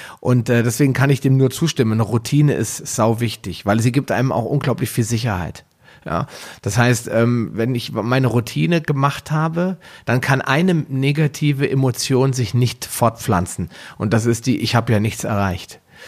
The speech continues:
Das ist nämlich eine ganz, ganz furchtbare, äh, äh, S-, Situation, die wir vor allen Dingen als selbstständige Unternehmer immer wieder spüren. Jemand, der arbeitet, der geht nach acht Stunden nach Hause und sagt, okay,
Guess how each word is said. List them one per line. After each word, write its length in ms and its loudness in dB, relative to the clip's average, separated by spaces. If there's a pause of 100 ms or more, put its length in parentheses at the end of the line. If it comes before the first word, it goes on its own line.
(120)
Das 140 -2
ist 60 -2
nämlich 180 0
eine 100 0
ganz, 220 0
ganz 180 0
furchtbare, 720 0
äh, 540 -2
äh, 40 -2
S-, 240 -8
Situation, 520 -2
die 160 0
wir 100 2
vor 140 2
allen 80 2
Dingen 140 0
als 160 -4
selbstständige 460 0
Unternehmer 460 0
immer 160 -2
wieder 160 -4
spüren. 440 -2
Jemand, 300 2
der 120 0
arbeitet, 420 2
der 80 2
geht 160 0
nach 140 0
acht 120 -4
Stunden 260 -2
nach 100 2
Hause 240 0
und 80 -6
sagt, 180 -4
okay, 280 -4